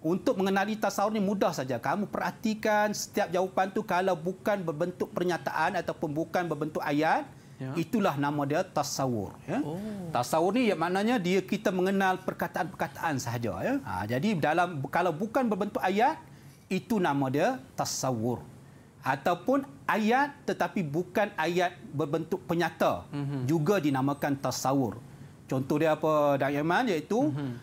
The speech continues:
Speaker 1: ah, ayat berbentuk insyaiyat, ya,
Speaker 2: Mhm.
Speaker 1: berkaitan seruan, apa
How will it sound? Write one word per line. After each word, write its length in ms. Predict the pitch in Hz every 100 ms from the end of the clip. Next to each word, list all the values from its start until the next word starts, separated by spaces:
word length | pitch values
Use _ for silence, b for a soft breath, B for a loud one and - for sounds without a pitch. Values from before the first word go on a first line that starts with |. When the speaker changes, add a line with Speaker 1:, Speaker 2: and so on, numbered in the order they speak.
| -
Speaker 1:
ah, 540 | - 110 117 110 110 110 -
ayat 580 | 135 165 190 190 196 147
berbentuk 560 | 139 143 151 - 190 -
insyaiyat, 1000 | 226 214 175 - 190 - 175 190 127 - -
ya, 160 | 151 269
Speaker 2:
Mhm. 140 | 135 135
Speaker 1:
berkaitan 640 | 123 143 147 - 147 135 -
seruan, 960 | - 165 170 165 156 151 147 147 147 147 B B B
apa 240 | 107 120